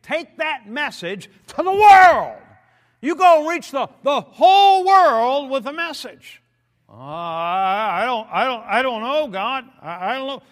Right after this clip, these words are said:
Acts one and verse eight. "But ye shall receive power. After that, the Holy Ghost is," now that's a key word there, that power. Don't, don't try to do anything in your own strength.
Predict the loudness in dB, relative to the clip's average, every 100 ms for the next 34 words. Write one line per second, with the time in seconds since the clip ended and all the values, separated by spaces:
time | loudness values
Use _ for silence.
0 | _ _ _ _ -12 -10 -12 -16 -10 -8
1 | -8 -12 -14 -14 -14 -14 -14 _ _ _
2 | _ _ _ _ _ _ _ _ _ _
3 | _ _ _ _ _ _ _ _ _ _
4 | _ _ _ _ _ _ _ _ _ _
5 | _ _ _ _ _ _ _ _ _ _
6 | _ _ _ _ _ _ _ _ -8 -6
7 | -8 -8 -10 -10 -8 -10 -12 -16 -14 -14
8 | -12 -10 -12 _ _ _ _ _ _ -6
9 | -6 -6 -12 -10 -10 -8 -10 -8 -8 -10
10 | -10 -12 -14 -20 -18 -12 -10 -10 -10 -18
11 | -12 -12 -8 -8 -6 -8 -8 -10 -8 -8
12 | -6 -10 -16 _ _ _ _ -20 -20 -20
13 | -16 -14 -12 -14 -14 -14 -16 -16 -16 -14
14 | -16 -18 _ -20 _ _